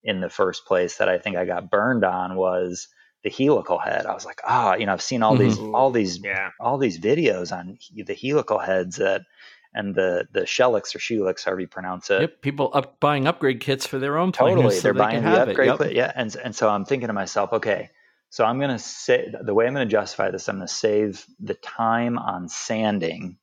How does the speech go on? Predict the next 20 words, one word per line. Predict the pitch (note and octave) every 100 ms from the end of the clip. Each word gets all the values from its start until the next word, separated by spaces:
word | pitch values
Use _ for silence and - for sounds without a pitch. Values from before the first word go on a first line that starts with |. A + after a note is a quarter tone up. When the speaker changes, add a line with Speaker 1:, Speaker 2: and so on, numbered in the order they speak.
| _ _ _ _ -
Speaker 1:
by | G#2
having | F#2 G2 G2+ F#2
this | F2+
helical | - C3 A2 - F2
head | F#2 F#2
that's | F2+ -
gonna | F#2+ F2+
have | F#2+ F2+
these | F2+
boards | - F#2+ E2+ -
coming | F#2 F2+
out | F#2+ -
super | A2 -
smooth." | - - - -
The | -
problem | - C3+ D3 D#3 A2 F2 F2+
is | - E2+ G2
that | F#2 G2
the | -
Rikon | G2+ G2+ G#2 G2+ F#2+ F#2